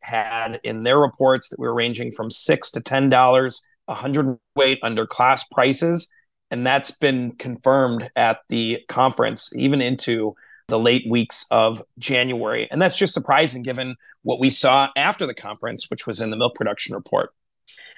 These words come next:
Cream multiples out west are pretty low at the moment, meaning more cream will flow into butter churns where it can, uh, definitely against last year when cream demand was quite firm for most of the year. With the imported A M F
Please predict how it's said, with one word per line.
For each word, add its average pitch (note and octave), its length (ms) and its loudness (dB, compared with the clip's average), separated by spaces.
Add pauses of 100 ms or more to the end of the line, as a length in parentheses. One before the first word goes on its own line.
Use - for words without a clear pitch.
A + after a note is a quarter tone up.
(220)
Cream F#3 160 6
multiples E3 640 4
out C#3 260 4
west C#3 420 2
are B2 220 -2
pretty D#3+ 180 -4
low B2+ 240 -2
at D3 100 -6
the C#3 80 -6
moment, D3 360 -6
meaning B2 460 -4
more C3 240 2
cream C3+ 340 0
will B2 80 0
flow C3+ 460 4
into A#2 280 -12
butter C#3 240 2
churns C3 360 -6
where A#2 140 0
it - 100 -10
can, A#2 320 -6 (420)
uh, A2 140 -2
definitely C3+ 400 2
against A2+ 320 -4
last A#2 340 0
year G#2+ 280 -6
when A2+ 280 -6
cream C#3+ 220 2
demand A#2 320 2
was A#2 140 -4
quite A2 280 0
firm C3 540 2 (320)
for C3+ 80 -2
most A2 280 0
of A#2 80 -2
the C3+ 80 4
year. F3+ 440 2 (560)
With B2+ 160 -2
the D3 100 6
imported E3 540 4
A C#3+ 80 -4
M C#3+ 160 -2
F C#3+ 180 -2